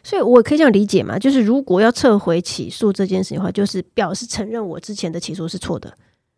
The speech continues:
或者有问题、有瑕疵，这样讲好了，不要说错了，有瑕疵、不足，我要愿意承认这样子。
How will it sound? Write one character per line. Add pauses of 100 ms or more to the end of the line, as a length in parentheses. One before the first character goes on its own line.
(340)
或
者
有
问
题、
有
瑕
疵，
这
样
讲
好
了，
不
要
说
错
了， (220)
有
瑕
疵、 (340)
不
足， (1120)
我
要
愿
意
承
认
这
样
子。